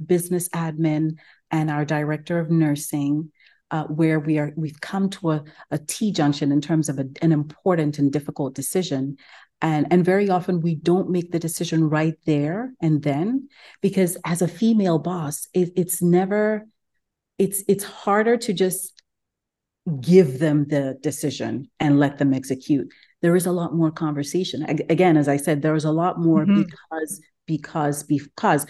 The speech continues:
Speaker 1: So you really have to be able to understand and justify and, and explain. But I will say, once they're bought in,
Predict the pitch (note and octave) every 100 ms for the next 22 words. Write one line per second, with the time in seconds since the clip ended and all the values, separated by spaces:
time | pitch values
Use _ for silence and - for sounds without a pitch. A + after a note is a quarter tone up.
0 | - - E3+ C#3+ F#3+ G#3+ F#3+ E3+ F3 D#3
1 | D#3 D#3 D#3 C#3+ C#3+ - _ _ _ E3+
2 | E3 C#3+ - E3 D3+ C#3+ C3+ D#3 C#3+ -
3 | D3 - D3+ D3 C#3+ C#3 C#3 C3+ - _
4 | - D3+ D3 - - F#3 D#3+ C#3 - -
5 | _ - F#3+ F3+ F#3 F3+ G3 F#3+ G3 D3
6 | C3+ D#3+ G#3 B3+ C4+ A#3 E3 D#3 D#3 C#3+
7 | C#3 A3 E4+